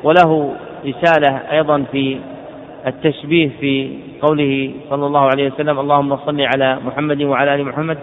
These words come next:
كما صليت على إبراهيم وعلى آل إبراهيم"، الذي يقتضي أن يكون المشبه به أرفع من المشبه. قد تكلم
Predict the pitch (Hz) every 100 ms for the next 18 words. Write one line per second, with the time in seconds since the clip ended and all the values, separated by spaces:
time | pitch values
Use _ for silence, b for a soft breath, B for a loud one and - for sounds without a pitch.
0 | 160 139 147 147 151 160 151 127 139 135
1 | 131 - - - - 127 147 151 156 143
2 | 139 143 143 139 135 143 147 131 135 139
3 | 147 170 - 151 151 156 104 - - -
4 | - - - - 139 143 143 165 165 156
5 | 147 147 - - - - - - - 143
6 | 143 139 160 156 147 147 170 165 156 139
7 | 135 143 143 135 139 - 143 143 170 165
8 | 127 110 - - - - - - - 143
9 | 160 180 170 156